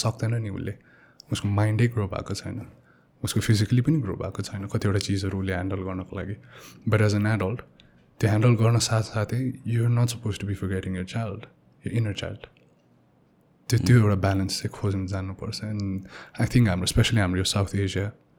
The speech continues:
Speaker 1: जहाँ स्ट्रिक्ट प्यारेन्ट्स भन्छ नि,
Speaker 2: Mm-hmm।
Speaker 1: त्यो धेरै सुन्ने कुरा हो नि त। And a lot of it has to do with how they've been brought up, हाम्रो प्यारेन्ट्सहरू। But उहाँहरूलाई पनि त के भएको, छिटो ग्रो अप, छिटो ग्रो अप,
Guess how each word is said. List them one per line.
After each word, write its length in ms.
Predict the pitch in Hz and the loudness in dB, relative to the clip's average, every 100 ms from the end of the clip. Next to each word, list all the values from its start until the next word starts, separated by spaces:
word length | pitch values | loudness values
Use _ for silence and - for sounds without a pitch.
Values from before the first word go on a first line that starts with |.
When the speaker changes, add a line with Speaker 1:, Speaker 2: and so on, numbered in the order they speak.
| _ _ _ _ - | _ _ _ _ -4
Speaker 1:
जहाँ 460 | 101 98 92 - - _ - | 0 0 0 -4 -12 _ -4
स्ट्रिक्ट 360 | - - - - - - | 0 2 0 -2 -8 -2
प्यारेन्ट्स 420 | 104 98 92 - | 0 2 0 -4
भन्छ 220 | 90 90 110 | -6 -4 -4
नि, 160 | 104 - - | -4 -8 -6
Speaker 2:
Mm-hmm। 220 | 92 90 101 - _ - | 0 2 0 -4 _ -4
Speaker 1:
त्यो 80 | |
धेरै 280 | 98 - 117 | 4 6 6
सुन्ने 260 | 110 104 98 | 4 2 0
कुरा 200 | 90 90 | -2 -4
हो 60 | 92 | -4
नि 80 | 95 | -6
त। 140 | 104 - _ _ _ _ - | -8 -14 _ _ _ _ -2
And 100 | 117 | 2
a 60 | 110 | 4
lot 140 | 117 120 | 6 4
of 120 | 120 | 2
it 80 | 120 | 0
has 200 | 92 - | -2 -2
to 100 | 107 | -2
do 160 | 104 104 | 0 2
with 180 | 101 98 | 2 0
how 220 | - 107 | 2 2
they've 320 | 101 101 104 | 2 2 0
been 160 | 101 95 | 0 -2
brought 240 | 90 98 | -2 -6
up, 160 | 90 - | -8 -4
हाम्रो 240 | 107 95 | -2 -2
प्यारेन्ट्सहरू। 580 | 90 92 87 - - - - _ _ - - _ _ _ _ _ _ - | 0 -4 -4 -8 -10 -14 -14 _ _ -20 -20 _ _ _ _ _ _ 2
But 120 | 117 | 4
उहाँहरूलाई 360 | 113 123 110 95 | 6 6 6 2
पनि 140 | 104 | 2
त 60 | 117 | 4
के 80 | 135 | 4
भएको, 280 | 110 87 92 | 2 0 -2
छिटो 220 | - 120 120 | 0 4 4
ग्रो 220 | 110 98 | 4 2
अप, 160 | 90 | 0
छिटो 220 | - - 113 | -2 -2 0
ग्रो 220 | 104 98 | 2 0
अप, 160 | 92 | -2